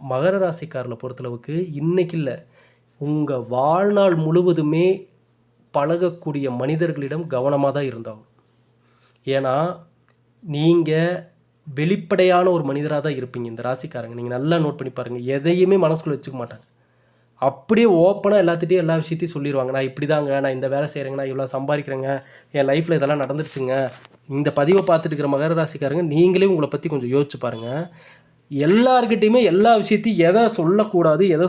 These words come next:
சொல்லணும் அப்படின்னு தெரியாம வெகுளியா எல்லாத்தையும் சொல்லியிருப்பீங்க. ஆனா, நம்ம வெகுளியா தான், நம்ம எல்லா, நம்ம தான் மறைவு, எதுவுமே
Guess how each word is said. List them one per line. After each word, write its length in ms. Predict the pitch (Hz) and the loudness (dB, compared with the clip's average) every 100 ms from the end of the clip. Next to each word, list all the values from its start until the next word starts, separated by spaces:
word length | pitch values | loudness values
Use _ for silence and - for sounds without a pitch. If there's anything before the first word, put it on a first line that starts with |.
| - | 0
சொல்லணும் 520 | 156 185 175 160 185 - _ _ _ | 0 4 4 2 -2 -8 _ _ _
அப்படின்னு 280 | 147 160 196 | -2 2 2
தெரியாம 440 | 165 156 190 170 139 160 196 - _ _ _ _ _ _ _ _ _ - | 2 2 4 4 2 2 -2 -8 _ _ _ _ _ _ _ _ _ -20
வெகுளியா 680 | 151 156 160 214 214 147 139 175 - _ _ _ _ _ _ _ _ - - | -6 -2 2 4 6 4 2 -4 -8 _ _ _ _ _ _ _ _ -20 -8
எல்லாத்தையும் 500 | 139 139 175 175 196 | -4 0 0 0 -4
சொல்லியிருப்பீங்க. 440 | 135 127 123 117 120 _ _ _ _ _ _ _ _ - | -4 -8 -8 -16 -16 _ _ _ _ _ _ _ _ -2
ஆனா, 220 | 160 180 143 180 202 - _ _ _ _ _ _ _ _ _ - | 0 2 2 0 -2 -10 _ _ _ _ _ _ _ _ _ -4
நம்ம 180 | 180 165 | 0 0
வெகுளியா 480 | 156 151 160 208 220 | 0 -2 2 2 4
தான், 220 | 208 214 | 4 4
நம்ம 220 | 175 160 165 | 4 2 2
எல்லா, 280 | 143 147 156 | 0 -2 -4
நம்ம 300 | 135 147 180 | -2 0 2
தான் 180 | 202 180 | 2 2
மறைவு, 460 | 139 170 196 170 | 2 4 4 2
எதுவுமே 400 | 143 170 196 214 | 2 2 4 4